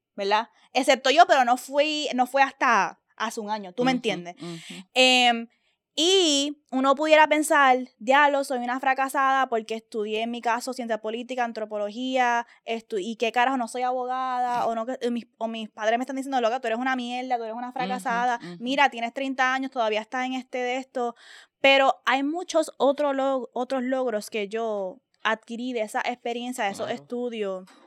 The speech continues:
Speaker 1: de haber sido maestra antes de venir a Vulgar Maravilla. Hay tantas cosas que yo aprendí de mis estudiantes,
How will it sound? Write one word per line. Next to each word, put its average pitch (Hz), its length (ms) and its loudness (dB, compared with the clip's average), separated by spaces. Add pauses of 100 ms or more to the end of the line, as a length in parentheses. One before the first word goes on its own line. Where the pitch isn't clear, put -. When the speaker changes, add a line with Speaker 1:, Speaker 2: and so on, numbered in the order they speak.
(520)
Speaker 1:
de 240 160 8
haber 226 240 8
sido 285 240 -2
maestra 247 800 0 (380)
antes 262 600 6
de 233 180 2
venir 226 200 -2
a 240 40 8
Vulgar 262 220 0
Maravilla. 262 560 0 (220)
Hay 349 160 4
tantas 339 340 0
cosas 311 240 -8
que 254 60 -2
yo 247 80 4
aprendí 285 220 0
de 294 120 -2
mis 294 140 -2
estudiantes, 269 880 0